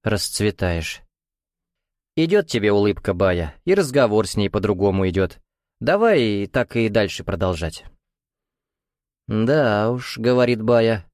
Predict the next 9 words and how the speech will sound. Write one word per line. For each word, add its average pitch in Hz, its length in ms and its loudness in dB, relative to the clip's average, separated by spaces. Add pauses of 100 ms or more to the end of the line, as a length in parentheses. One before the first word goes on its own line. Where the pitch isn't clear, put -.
"впервые 127 520 0
такую 117 400 0
похвалу 120 520 0
в - 60 -10
свою 117 280 -2
сторону 113 460 -2
слышу". 107 440 -6 (1600)
"Почему 127 460 0
это?" — 92 300 -4